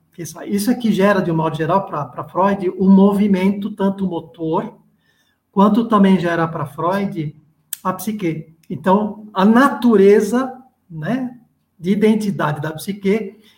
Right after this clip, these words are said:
estaria diretamente ligado à pulsão. E essa psique que é gerada pela pulsão, que se traduz por reações químicas, biológi-, é, é, é, biológicas, né, reações elétricas, físicas também,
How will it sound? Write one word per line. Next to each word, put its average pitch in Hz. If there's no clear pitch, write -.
estaria 196
diretamente 196
ligado 175
à 170
pulsão. 190
E 220
essa 277
psique 254
que 240
é 208
gerada 185
pela 165
pulsão, -
que 175
se 196
traduz 185
por 190
reações 170
químicas, 185
biológi-, 156
é, 151
é, 151
é, 147
biológicas, 165
né, 190
reações 156
elétricas, 165
físicas 170
também, 156